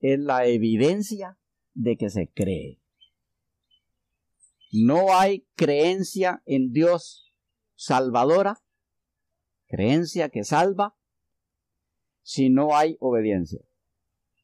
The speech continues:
Es una creencia falsa. Es una creencia, ah, engañosa. Bueno.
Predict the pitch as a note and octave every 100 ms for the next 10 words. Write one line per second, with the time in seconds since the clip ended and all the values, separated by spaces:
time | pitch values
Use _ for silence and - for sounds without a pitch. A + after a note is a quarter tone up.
0 | _ _ _ _ C#3 D3+ B2+ B2 C3 C3+
1 | C#3+ B2 A#2+ A#2+ - D#2+ - _ _ _
2 | _ _ _ _ _ _ _ _ _ _
3 | _ _ A#2 A2+ A#2 A2+ G#2+ G#2 G#2+ F#2+
4 | E2+ - _ _ _ _ _ _ _ -
5 | E2 C#2+ C#2+ - G2 _ _ _ _ _
6 | _ _ _ _ _ - G#2 G2 F#2+ A2
7 | G#2+ - - _ _ _ _ _ _ _
8 | _ _ _ _ _ _ _ _ - G2+
9 | B2 F2+